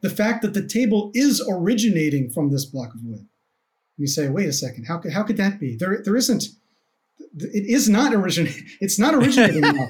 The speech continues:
The table is here, it was already made. So how can there be this present tense fact that it is originating?"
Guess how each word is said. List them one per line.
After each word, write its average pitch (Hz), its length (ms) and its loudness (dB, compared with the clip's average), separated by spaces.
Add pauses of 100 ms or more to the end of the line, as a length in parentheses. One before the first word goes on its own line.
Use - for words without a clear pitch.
(140)
The 196 60 -2
table 285 320 2
is 214 160 2
here, 233 200 4 (300)
it 196 60 0
was 202 160 2
already 220 360 4
made. 196 300 4
So 180 160 0
how 202 120 -2
can 226 140 2
there 220 100 4
be 208 140 2
this 175 240 0
present 220 500 0
tense 175 360 -2
fact 170 420 -6
that 156 120 -2
it 156 180 -4
is 226 360 2
originating?" 156 680 -2